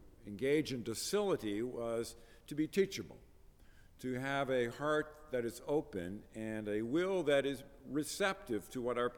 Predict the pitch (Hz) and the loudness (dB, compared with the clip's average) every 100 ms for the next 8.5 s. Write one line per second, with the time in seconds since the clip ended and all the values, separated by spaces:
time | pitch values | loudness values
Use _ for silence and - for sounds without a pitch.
0 | 131 139 143 139 120 117 107 - 123 - | -2 -2 -2 -4 -2 0 0 -2 -8 -6
1 | 123 113 - 113 101 98 113 - - - | -8 -6 -6 -4 -4 -4 -8 -12 -20 -20
2 | - 151 151 147 156 170 160 160 170 170 | -2 2 4 4 0 -2 -4 -2 -2 -2
3 | 151 - 87 80 85 67 - - - - | -6 -6 -10 -8 -10 -12 -16 -20 -20 -20
4 | - - - 147 147 160 147 117 - 104 | -20 -20 -16 -6 -2 0 0 -4 -4 -4
5 | 98 98 101 101 95 - 107 98 90 104 | -4 -6 -8 -8 -6 -6 -6 -8 -8 -4
6 | 101 98 110 95 92 76 - - - - | -4 -6 -10 -10 -10 -12 -18 -20 -20 -12
7 | - 123 120 113 110 107 156 202 190 - | -2 0 0 -2 0 4 6 6 2 -2
8 | 101 98 98 135 180 | -2 -4 -4 -6 -8